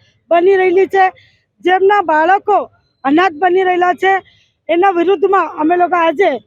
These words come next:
એમના લીધે, એ મહિલાઓના લીધે આજે મહિલા કોંગ્રેસ દ્વારા વિરોધ કરવામાં આવી રહેલું છે.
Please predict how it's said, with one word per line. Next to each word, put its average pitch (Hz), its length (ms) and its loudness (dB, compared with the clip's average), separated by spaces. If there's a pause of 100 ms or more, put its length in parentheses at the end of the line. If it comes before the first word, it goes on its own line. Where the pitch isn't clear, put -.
(500)
એમના 392 300 2
લીધે, 330 580 -2
એ 403 100 0
મહિલાઓના 381 500 0
લીધે 349 240 -2
આજે 339 260 0
મહિલા 330 320 -2
કોંગ્રેસ 339 340 -4
દ્વારા 330 380 -2 (260)
વિરોધ 349 200 -2
કરવામાં 311 480 -2
આવી 269 160 -4
રહેલું 226 280 -6
છે. 220 160 -14